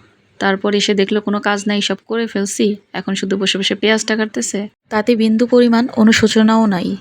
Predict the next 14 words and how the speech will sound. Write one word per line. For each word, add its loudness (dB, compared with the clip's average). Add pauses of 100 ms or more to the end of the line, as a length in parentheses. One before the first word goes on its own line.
(320)
আমার 2
মেয়েটা 4 (760)
সময় 2
মতো 0
খাবার -2
দাবার -2
তেমন 0
একটা 0 (240)
খেতে -2
চায় -4
না, -4 (360)
ওকে 0
জোর 4
করে 2